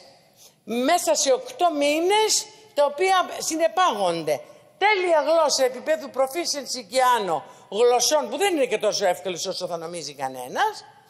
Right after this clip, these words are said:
και ταυτόχρονα να καλύπτουν όλα όσα ακριβώς ζητάνε οι διαγωνισμοί. Δεν μπορεί να εφευρεθούν αυτά τα μεταπτυχιακά και να εμφανιστούν ευνηδίως.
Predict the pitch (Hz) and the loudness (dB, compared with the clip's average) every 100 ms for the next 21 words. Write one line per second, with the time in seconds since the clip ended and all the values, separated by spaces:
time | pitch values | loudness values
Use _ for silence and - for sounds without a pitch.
0 | - - - _ - 285 285 220 - 233 | -20 -20 -20 _ 0 0 0 -2 0 0
1 | - 262 359 427 466 - - - - 277 | 0 0 2 4 2 0 -10 -14 -2 -2
2 | 269 262 330 415 415 294 220 170 - - | 2 0 2 0 0 -2 0 -2 -4 -8
3 | - 415 453 381 381 415 - 311 - 311 | 0 2 4 4 4 2 2 0 -2 -2
4 | 440 466 - - - - 247 320 392 403 | 2 0 -2 -12 -18 -6 -4 0 0 2
5 | 415 403 - - 330 311 294 262 226 175 | 0 -2 -6 -8 -4 0 0 0 -2 -6
6 | 175 147 _ _ _ _ _ _ 320 349 | -10 -12 _ _ _ _ _ _ -4 -2
7 | 349 330 302 277 262 254 269 247 202 214 | -2 0 0 0 0 -2 -2 -2 -2 -4
8 | 202 190 190 190 190 196 175 185 180 170 | -4 -4 -4 -6 -6 -2 -2 -2 -4 -6
9 | 170 170 165 147 175 147 147 151 135 123 | -8 -8 -12 -12 -12 -12 -12 -12 -10 -10
10 | 120 | -12